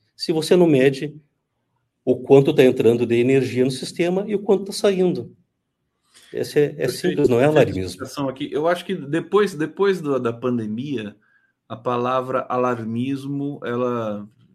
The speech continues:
Speaker 2: perdeu <laughs> a significação, é, total, porque, assim, o que, o que foi aquilo, né? Quantos, quantos alertas que foram dados, foram ignorados, e foram dados, e foram ignorados, é uma, é uma, uma coisa muito impressionante.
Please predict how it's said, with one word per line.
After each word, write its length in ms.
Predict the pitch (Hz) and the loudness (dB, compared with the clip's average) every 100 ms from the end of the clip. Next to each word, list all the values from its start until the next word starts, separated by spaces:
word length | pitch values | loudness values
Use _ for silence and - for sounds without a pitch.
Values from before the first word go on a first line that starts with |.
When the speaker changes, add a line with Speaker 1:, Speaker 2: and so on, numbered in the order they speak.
| _ - | _ -4
Speaker 2:
perdeu 600 | 117 113 117 120 117 107 | -4 -2 0 0 -2 -8
<laughs> 240 | - - | -20 -14
a 40 | 120 | -12
significação, 1160 | - 120 120 120 120 117 110 - 117 113 113 117 _ - - _ _ | -10 -6 -6 -6 -8 -10 -10 -10 -10 -8 -12 -16 _ -20 -20 _ _
é, 460 | 110 107 104 98 98 - | -4 -2 -2 -4 -8 -8
total, 360 | 120 117 104 | -8 -6 -8
porque, 180 | 92 - | -6 -6
assim, 300 | 110 - 107 | -6 -6 -8
o 100 | 104 | -8
que, 180 | - 120 | -8 -10
o 100 | - | -10
que 160 | - 120 | -12 -18
foi 320 | - 131 135 | -6 -2 -2
aquilo, 500 | 113 - 135 135 107 | -4 -8 -8 -8 -8
né? 200 | 123 139 _ | -10 -12 _
Quantos, 680 | 131 147 143 113 - - _ _ _ _ | -6 -6 -10 -16 -16 -20 _ _ _ _
quantos 320 | 131 139 120 | -6 -4 2
alertas 580 | 135 120 113 120 117 98 | 2 4 2 0 -4 -14
que 120 | - | -16
foram 320 | - 117 113 | -10 -8 -6
dados, 400 | 104 117 120 120 | -4 -4 -6 -10
foram 320 | - - 117 107 | -20 -8 -8 -6
ignorados, 760 | 104 107 98 104 113 107 - | -8 -8 -8 -8 -10 -12 -18
e 40 | - | -20
foram 300 | 107 107 101 | -12 -10 -8
dados, 300 | 113 104 104 | -8 -8 -12
e 40 | |
foram 180 | - 110 | -16 -14
ignorados, 520 | 107 107 104 107 107 _ _ _ _ | -12 -10 -10 -12 -14 _ _ _ _
é 80 | 104 | -6
uma, 260 | 107 107 - | -4 -4 -4
é 80 | 107 | -4
uma, 440 | 117 113 104 101 120 120 120 - _ _ _ _ _ _ | -2 -4 -4 -8 -14 -18 -20 -20 _ _ _ _ _ _
uma 160 | 107 | -16
coisa 280 | 101 107 104 | -12 -12 -8
muito 220 | 107 104 | -8 -10
impressionante. 540 | 113 113 107 113 107 | -12 -12 -14 -12 -12